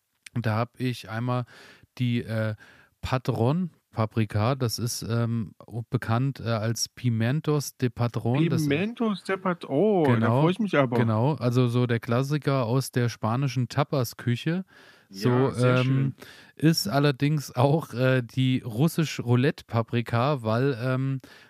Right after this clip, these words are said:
Speaker 1: du hast dann am Ende zwanzig, äh, grüne, grüne, ähm, Paprikas da dranhängen und brätst sie schön an. Und es kann halt sein, dass eine von den zwanzig halt ordentlich scharf ist und der Rest halt diese schöne,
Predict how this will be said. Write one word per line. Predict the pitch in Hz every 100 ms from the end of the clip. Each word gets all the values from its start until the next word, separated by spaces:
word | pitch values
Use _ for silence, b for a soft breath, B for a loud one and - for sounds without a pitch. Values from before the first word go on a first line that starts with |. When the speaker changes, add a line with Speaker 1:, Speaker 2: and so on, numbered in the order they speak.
| _
Speaker 1:
du | 113
hast | 120 131 - -
dann | 131 131
am | 123 123
Ende | 127 139 139
zwanzig, | - 117 123 143 143 135 104
äh, | 117 123 120
grüne, | - 135 147 147 139 120 - _ _ _ _ _ - - -
grüne, | - 135 139 135 131 113 120 120
ähm, | 113
Paprikas | - 131 160 - 151 143
da | 139
dranhängen | 131 143 143 147 151
und | 131 113
brätst | 123 131 -
sie | 135
schön | - 123
an. | 98 113
Und | 143
es | 127
kann | - 120 151
halt | 156 143
sein, | 117 120 143
dass | 135 127 -
eine | 98 117 165
von | - 147
den | 147
zwanzig | - 117 120 131 135 -
halt | 123 120
ordentlich | - 135 160 143 135
scharf | - 110 120 156
ist | 151 165 127
und | 127
der | 127
Rest | 120 143 -
halt | 143 131
diese | 131 131
schöne, | - 127 139 151